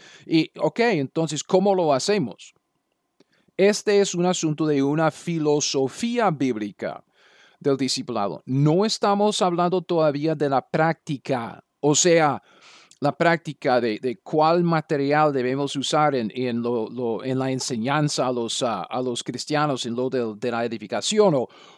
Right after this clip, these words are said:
o cu-, a cuántas veces tenemos que salir a la semana para evangelizar, o cómo es que podemos e-, evangelizar, podemos montar algún programa, algún ministerio. No,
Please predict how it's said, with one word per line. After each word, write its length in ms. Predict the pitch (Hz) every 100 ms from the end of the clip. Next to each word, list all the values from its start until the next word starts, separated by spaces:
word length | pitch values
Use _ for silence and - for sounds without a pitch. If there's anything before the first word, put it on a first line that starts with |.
| -
o 320 | 143 143 135
cu-, 140 | - -
a 140 | 120
cuántas 340 | - 165 165 135
veces 260 | 156 151
tenemos 380 | - 135 143 156
que 120 | 160
salir 360 | - 131 131 151
a 40 |
la 120 | 143
semana 420 | 123 127 123 160 135
para 200 | 113 117
evangelizar, 640 | 131 123 120 - 175 175
o 80 | 139
cómo 340 | 156 151 180
es 80 | 180
que 100 | 170
podemos 420 | 147 143 156 147
e-, 120 | 139 135
evangelizar, 800 | 135 131 120 117 120 170 160 147
podemos 640 | 127 117 143 160 151 -
montar 480 | 139 135 127 151 147
algún 460 | 131 117 123 147 151
programa, 500 | 147 127 156 160 127
algún 280 | 120 143
ministerio. 540 | 139 131 120 - 160 120
No, 160 | 135